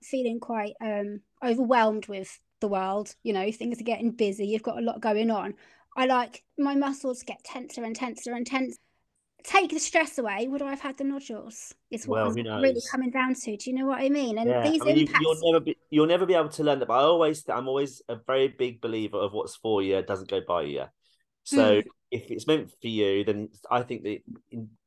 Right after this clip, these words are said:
Speaker 2: the nodules maybe were telling you that you should have done the dance one
Speaker 1: Yeah.
Speaker 2: first. You know what I mean? It,
Speaker 1: Which
Speaker 2: 'cause
Speaker 1: is
Speaker 2: like
Speaker 1: odd,
Speaker 2: you said,
Speaker 1: because
Speaker 2: you had a brilliant career.
Speaker 1: it kind of threw me into that line of work because I had
Speaker 2: Yeah.
Speaker 1: no other option. And it, it just,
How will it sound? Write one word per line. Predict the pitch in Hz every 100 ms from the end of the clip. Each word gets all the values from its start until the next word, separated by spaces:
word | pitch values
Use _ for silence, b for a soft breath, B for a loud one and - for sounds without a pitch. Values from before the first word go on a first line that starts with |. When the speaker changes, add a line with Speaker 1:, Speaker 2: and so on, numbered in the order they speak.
| _
Speaker 2:
the | 113 120
nodules | 120 120 117 107
maybe | 120 117
were | 110
telling | 107 113 107
you | 107 107
that | 107 -
you | 107
should | -
have | 104
done | 101
the | 101
dance | 113 117 107 - - - _ _ -
one | 104 104
Speaker 1:
Yeah. | 302 320
Speaker 2:
first. | 190 -
You |
know | -
what | 160
I |
mean? | 165 113 98 - _
It, | -
Speaker 1:
Which | 339
Speaker 2:
'cause | 330 339
Speaker 1:
is |
Speaker 2:
like | 349
Speaker 1:
odd, | 262
Speaker 2:
you | 294 294
said, | 311
Speaker 1:
because | 285 -
Speaker 2:
you | 131
had | 135
a | 127
brilliant | 135 123 113
career. | 110 139 151 95 82 -
Speaker 1:
it | -
kind | 311 294
of | 269
threw | - - 320 302 277
me | 277
into | 294 294 254
that | 214 180 - _ _
line | 226 202 196
of | 202
work | 202 180 208 220 -
because | 262 269
I | 262
had | 269
Speaker 2:
Yeah. | 247 240
Speaker 1:
no |
other | 240 247 262
option. | 262 - - 208 196
And | 214
it, | 226
it | 254 254
just, | 285 -